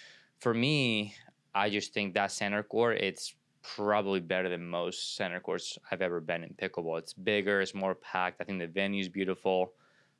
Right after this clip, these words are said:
Uh, it's California, so the weather is great. So it is another tournament, and we do play a lot. But to me, that venue especially w-, does hold a little bit of a special,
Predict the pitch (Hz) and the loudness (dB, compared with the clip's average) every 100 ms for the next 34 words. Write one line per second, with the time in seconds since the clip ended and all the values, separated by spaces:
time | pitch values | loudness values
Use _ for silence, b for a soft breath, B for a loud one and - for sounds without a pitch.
0 | _ 95 87 82 - - 110 104 92 101 | _ -2 0 -2 -6 -2 2 2 2 0
1 | 98 92 90 87 92 92 95 92 - 98 | 0 -2 -4 0 2 2 2 0 0 0
2 | 98 98 110 107 120 117 165 147 117 110 | 2 0 0 0 2 4 4 4 2 2
3 | 107 85 - 98 101 123 113 92 98 98 | 0 -2 -2 0 0 0 -2 -2 0 0
4 | 101 98 - 95 85 82 85 117 - _ | 0 0 -2 -2 -2 0 0 0 -4 _
5 | _ _ _ _ - 98 101 104 95 95 | _ _ _ _ -14 -4 2 4 4 2
6 | - _ _ _ - 110 107 110 110 110 | -2 _ _ _ -6 -2 0 0 2 0
7 | 98 95 101 98 - _ _ _ 107 95 | -2 0 2 2 -2 _ _ _ -12 -4
8 | 101 98 101 95 - 90 - 110 104 - | -2 0 -2 -4 -2 -2 -2 -2 -4 -6
9 | _ _ - - _ 104 98 101 92 - | _ _ -20 -20 _ -8 0 0 0 -4
10 | 104 95 92 90 90 90 85 85 87 - | 0 2 2 0 0 0 0 -4 -6 -10
11 | - 92 87 - - 71 | -4 -4 -2 -6 -6 -6